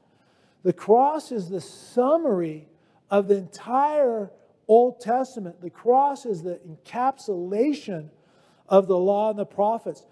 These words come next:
The cross is the supreme demonstration of love. It's on the cross where perfect love for God and perfect love for mankind, perfect love for you and I, hung.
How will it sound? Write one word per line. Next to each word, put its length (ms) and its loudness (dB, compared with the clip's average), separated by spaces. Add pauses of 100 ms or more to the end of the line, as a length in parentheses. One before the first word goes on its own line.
(260)
The 100 2
cross 680 -2
is 280 -4 (380)
the 340 0
supreme 880 -6 (140)
demonstration 840 -8
of 140 -18
love. 300 -18 (480)
It's 160 -6
on 280 -2
the 100 -4
cross 500 -2 (260)
where 160 4
perfect 720 -2
love 360 -2 (100)
for 140 -6
God 520 -6 (580)
and 120 -16 (100)
perfect 500 -4
love 380 -12
for 140 -16
mankind, 640 -20
perfect 400 -16
love 240 -14
for 100 -20
you 260 -20
and 120 -20
I, 220 -20 (560)
hung. 420 -2